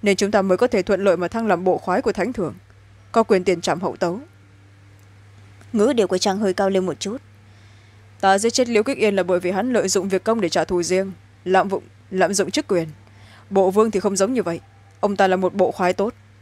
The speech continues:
Speaker 1: tận trung với thánh thượng và chức trách của mình.
Speaker 2: Hai mắt của chàng sáng rực.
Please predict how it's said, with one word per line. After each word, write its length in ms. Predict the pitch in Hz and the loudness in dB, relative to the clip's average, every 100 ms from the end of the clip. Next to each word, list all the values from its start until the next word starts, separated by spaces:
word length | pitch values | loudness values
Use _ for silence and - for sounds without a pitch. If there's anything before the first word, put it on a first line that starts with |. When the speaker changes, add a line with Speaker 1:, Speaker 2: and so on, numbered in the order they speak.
| - - | -20 -6
Speaker 1:
tận 180 | 208 196 | -2 0
trung 160 | 220 196 | 0 0
với 100 | 196 | 0
thánh 220 | 190 247 | -2 -2
thượng 240 | 233 160 | -2 -2
và 100 | 151 | -2
chức 180 | 175 262 | -4 -2
trách 180 | 294 285 | -4 -2
của 100 | 185 | -4
mình. 200 | 170 165 - - - - - - - - - - - | -4 -8 -12 -20 -20 -20 -20 -20 -20 -20 -20 -20 -20
Speaker 2:
Hai 180 | - 214 | -2 0
mắt 160 | 208 285 | 2 0
của 80 | 202 | -2
chàng 220 | 202 180 | -2 -4
sáng 240 | - 202 | -4 -4
rực. 160 | 269 | -4